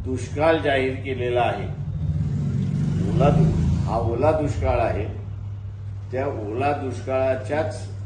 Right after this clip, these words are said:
जाहीर झाल्यानंतर जे काही डिझास्टर मॅनेजमेंटसाठी फंड आहे केंद्राचा आणि राज्याचा, तो असणारा आपण या ठिकाणी वापरू शकता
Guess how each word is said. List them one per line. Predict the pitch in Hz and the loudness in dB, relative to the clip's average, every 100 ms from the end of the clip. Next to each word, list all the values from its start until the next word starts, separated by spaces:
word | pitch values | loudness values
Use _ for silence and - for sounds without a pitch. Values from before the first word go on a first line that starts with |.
| - | -6
जाहीर | 120 117 139 165 143 | -4 -2 2 0 0
झाल्यानंतर | 123 131 135 131 123 - 120 95 - - - - - - - - - - - - - - - - - | 0 0 0 -2 -4 -4 -4 -4 -6 -8 -8 -8 -8 -8 -8 -8 -8 -8 -8 -8 -8 -8 -6 -6 -6
जे | 101 | -6
काही | 117 143 | 0 0
डिझास्टर | 147 127 127 139 135 151 151 135 | 0 -2 0 0 0 0 -2 0
मॅनेजमेंटसाठी | 127 123 123 - 135 131 123 120 139 | -2 -2 -4 -4 -6 -4 -4 -4 -6
फंड | - 135 160 156 | -8 -4 0 2
आहे | 127 113 - - - - - - - - - - - - - - - - - - - - - | 4 2 -4 -8 -8 -8 -8 -10 -10 -10 -10 -10 -10 -10 -10 -10 -10 -10 -10 -10 -10 -8 -8
केंद्राचा | 123 123 127 147 143 147 143 | -6 -6 -2 -2 -2 -2 -2
आणि | 139 143 | -2 -2
राज्याचा, | 120 110 101 131 - 120 101 - - - - - - - - - - - - - - - - - - - - - - - | -2 -2 0 -2 0 -4 -4 -8 -8 -8 -8 -8 -8 -8 -8 -8 -8 -8 -8 -8 -8 -8 -8 -8 -8 -8 -8 -8 -8 -8
तो | 135 143 | 0 2
असणारा | 135 - 135 135 135 | 2 0 -2 0 0
आपण | 123 131 131 | -2 -4 -6
या | 120 | -4
ठिकाणी | 117 98 120 123 98 | -4 -6 -4 -4 -4
वापरू | 95 107 - - - | -4 -4 -6 -8 -6
शकता | - - - 123 123 - - | -4 -4 -4 -2 -2 -4 -8